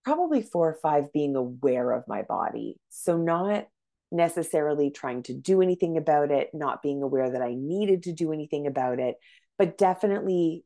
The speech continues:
becoming aware of the fact that my body is a thing and how it looks and how it exists in the world was a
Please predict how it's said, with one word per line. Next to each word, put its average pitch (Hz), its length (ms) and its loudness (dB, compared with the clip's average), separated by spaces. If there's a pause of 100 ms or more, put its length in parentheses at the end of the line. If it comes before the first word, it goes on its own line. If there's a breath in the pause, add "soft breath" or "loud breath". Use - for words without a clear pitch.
(120)
becoming 165 480 -2
aware 127 720 2
of 131 140 0
the 135 80 -4
fact 131 260 -6
that 139 180 0
my 127 300 -2
body 127 440 2
is 123 120 -4
a 131 120 -8 (180)
thing 95 380 -2
and 131 120 -6
how 139 260 -2
it 143 120 -2
looks 143 580 0 (320 soft breath)
and 147 120 0
how 147 180 2
it 139 80 4
exists 135 540 0
in 143 100 -4
the 139 80 0
world 131 480 0
was 131 180 0
a 131 100 -6